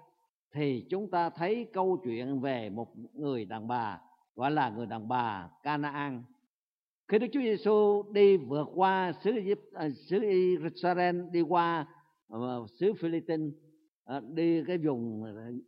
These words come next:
Tyre, thì tại đó có một người đàn bà Canaan chạy theo sau Chúa Giêsu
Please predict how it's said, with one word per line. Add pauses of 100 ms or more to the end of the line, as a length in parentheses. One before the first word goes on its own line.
(100)
Tyre, (540)
thì
tại
đó
có
một
người
đàn
bà
Canaan (720)
chạy
theo
sau
Chúa
Giêsu